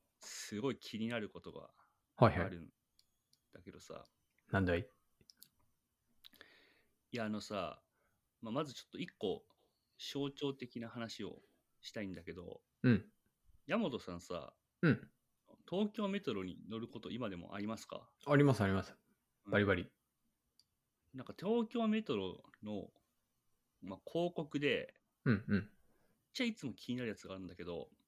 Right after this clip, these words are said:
Speaker 2: うん。
Speaker 1: なんか、その、閉まりかけの扉、扉が閉まるときに慌てて乗車するのは危ないみたいな注意喚起をするポスター
Speaker 2: うん。
Speaker 1: で、大体こう、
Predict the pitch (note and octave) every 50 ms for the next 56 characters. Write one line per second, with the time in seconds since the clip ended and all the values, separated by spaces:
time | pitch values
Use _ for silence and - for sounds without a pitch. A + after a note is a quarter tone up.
0 | _ _ _ - A#2+ G2+ - - - _ _ _ _ _ _ _ _ _ _ _
1 | _ _ _ _ _ _ - B2 A#2+ G#2+ F#2 _ - G2+ F#2 F2 D2+ - - _
2 | _ _ _ - - G2+ G2 F#2+ F2+ D#2 - _ _ _ _ _ _ _ _ _
3 | _ _ _ _ _ _ _ - - - D3 D#3+ F#3+ A3 A#3+ A#3+ - - G#3 -
4 | - A3 G#3+ G3+ - - F3+ F3 F#3+ F#3 F3+ F3+ F3 E3+ E3 - - _ _ _
5 | _ - C#3+ D3+ F#3+ A3 G#3 G3+ - - - G3 G3 D#3 A#2+ - G2 - G#2 G2
6 | G2 F2 C#2 - - _ _ _ _ _ - A#2+ C#3+ - A2+ F#2+ C3 - - E3+
7 | _ _ - D#3 D3 - F3 - - F3+ D#3 C3 G#2 E2+ C#2 - - G#2+ G#2+ A#2
8 | B2+ C3+ D3 C3+ G#2+ G2+ G2 - - F#2+ F2+ F2+ F#2 - - - C#3+ D3 D3 D3
9 | - - D3 C#3 C3+ - - G2 F2+ - - - G#2 F#2 F#2+ F2+ - - _ _
10 | _ _ _ - C3+ A#2+ - - - - F#2+ F2 - - _ _ _ _ _ _
11 | _ _ _ _ _ _ - D3+ D3+ C#3+ C#3 B2+ A#2 A2 G#2 G2 G2 A2 G#2 F#2+
12 | - - _ _ _ _ _ _ _ _ _ _ _ - D3+ F3 F#3 F3+ - G3
13 | F#3 F3+ - - D3 C#3 B2+ - - -